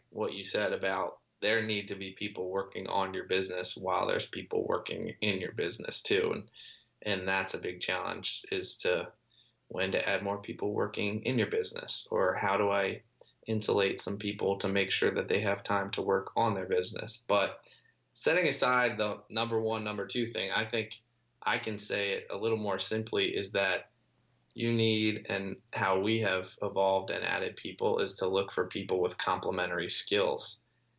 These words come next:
And if you can build a team that has a lot of complementary skills, it just means that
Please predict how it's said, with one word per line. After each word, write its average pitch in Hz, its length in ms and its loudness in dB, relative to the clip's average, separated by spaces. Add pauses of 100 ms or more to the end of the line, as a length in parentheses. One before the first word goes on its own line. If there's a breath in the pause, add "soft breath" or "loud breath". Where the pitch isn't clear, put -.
(100)
And 92 340 0
if 98 120 -2
you 104 140 -4
can 113 140 2
build 98 300 4
a 90 100 -2
team 101 360 -4
that 98 140 -2
has 95 200 2
a 95 60 -2
lot 95 220 0
of 92 60 -4
complementary 92 720 -4
skills, 101 680 0
it 104 120 -4
just 98 200 -2
means 95 320 -2
that 92 260 2